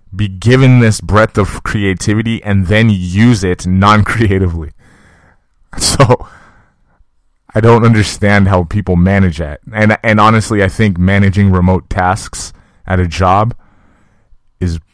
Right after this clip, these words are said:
is a skill, and it's becoming a skill. And so these, these, um, big tech companies,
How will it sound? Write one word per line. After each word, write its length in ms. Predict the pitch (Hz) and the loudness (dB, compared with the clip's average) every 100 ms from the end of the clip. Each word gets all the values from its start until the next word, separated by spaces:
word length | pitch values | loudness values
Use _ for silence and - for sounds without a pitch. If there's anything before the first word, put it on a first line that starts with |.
| - - | -16 -14
is 140 | 107 92 | -10 -8
a 60 | |
skill, 560 | 95 - - 101 85 71 | -8 -10 -4 0 0 -2
and 100 | 82 | -2
it's 140 | 87 | -4
becoming 480 | - 98 - 104 95 | -4 -4 0 2 2
a 40 | 87 | 0
skill. 540 | - - 92 73 - - - - | -4 -2 -2 -2 -10 -20 -20 -6
And 100 | 92 | -4
so 140 | - 104 | 0 2
these, 300 | 104 92 - - - - _ _ _ - - _ - - | 2 -2 -8 -20 -20 -20 _ _ _ -20 -20 _ -16 -8
these, 420 | 107 98 92 78 - - | -2 -2 -2 -6 -12 -2
um, 540 | 101 90 85 82 78 - - - _ - 90 | 2 2 2 0 -4 -8 -20 -20 _ -14 -8
big 220 | - 110 95 | -2 -2 -2
tech 240 | 117 - | -4 -2
companies, 760 | - 104 110 104 101 101 - | 0 0 2 4 4 2 -4